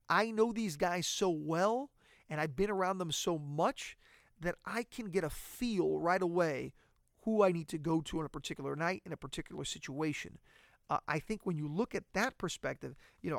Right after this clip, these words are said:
'cause I've gone back and forth, trust me, there's a part of me that says, you know, "How does Erik Spoelstra do this?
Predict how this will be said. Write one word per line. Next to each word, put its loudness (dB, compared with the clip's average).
'cause -6
I've 4
gone 4
back -4
and -12
forth, 0
trust 2
me, -10
there's 0
a -4
part 0
of 0
me -2
that -6
says, -4
you -6
know, -6
"How 4
does 2
Erik 2
Spoelstra -4
do 0
this? 2